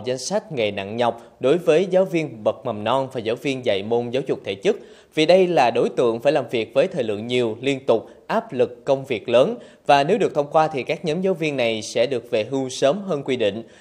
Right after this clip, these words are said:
nam ở độ tuổi năm mươi bảy, nữ ở độ tuổi năm mươi lăm. Trong khi đó thì tuổi nghỉ hưu từ ngày một tháng một năm hai nghìn không trăm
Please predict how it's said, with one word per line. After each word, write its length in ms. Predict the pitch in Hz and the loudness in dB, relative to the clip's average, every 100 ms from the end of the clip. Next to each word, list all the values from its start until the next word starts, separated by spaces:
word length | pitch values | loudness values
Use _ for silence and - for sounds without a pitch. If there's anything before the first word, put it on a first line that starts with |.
| _ | _
nam 220 | 139 156 | -2 0
ở 120 | 156 147 | 0 0
độ 140 | 123 | 0
tuổi 220 | - 104 | -2 -4
năm 180 | 170 180 | -2 -2
mươi 100 | 147 | -2
bảy, 320 | 117 98 151 214 - | -2 -2 -4 -8 -4
nữ 220 | 123 120 | 0 0
ở 120 | 151 | 0
độ 140 | 156 117 | -2 -2
tuổi 260 | 117 104 | -2 -4
năm 220 | 160 190 143 | -4 -4 -2
mươi 100 | 127 | 0
lăm. 300 | 127 135 107 - _ | 2 2 -4 -14 _
Trong 120 | 143 | -6
khi 140 | 135 120 | -2 0
đó 240 | 107 170 | 2 0
thì 120 | 185 127 | -4 -6
tuổi 180 | 110 | -6
nghỉ 200 | 131 110 | -4 -6
hưu 300 | 131 156 143 139 | -4 -2 -2 -2
từ 280 | 135 117 110 | -2 -2 -4
ngày 240 | 107 113 | -4 -4
một 260 | 110 104 101 | -4 -6 -6
tháng 140 | 175 | -4
một 180 | 185 120 | -2 -2
năm 140 | 120 127 | -4 -6
hai 120 | 147 | -4
nghìn 200 | 123 98 | -4 -4
không 140 | 120 | -6
trăm 160 | 117 | -4